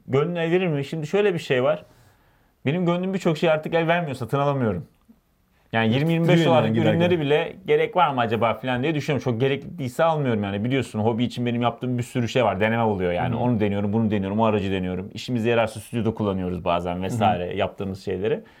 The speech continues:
Speaker 1: Eskisi kadar çok alışveriş yapamıyorum. E, bence insanları etkileyecektir.
Speaker 2: Peki, aynı
Speaker 1: Eskisinde kalmaya <clears throat> devam edebilirler yani.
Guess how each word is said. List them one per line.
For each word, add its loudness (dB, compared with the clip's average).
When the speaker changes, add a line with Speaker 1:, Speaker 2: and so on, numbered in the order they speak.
Speaker 1:
Eskisi -4
kadar 2
çok -4
alışveriş -2
yapamıyorum. 0
E, -18
bence -2
insanları -2
etkileyecektir. -4
Speaker 2:
Peki, 0
aynı 6
Speaker 1:
Eskisinde 0
kalmaya 2
<clears throat> -
devam 2
edebilirler 0
yani. -8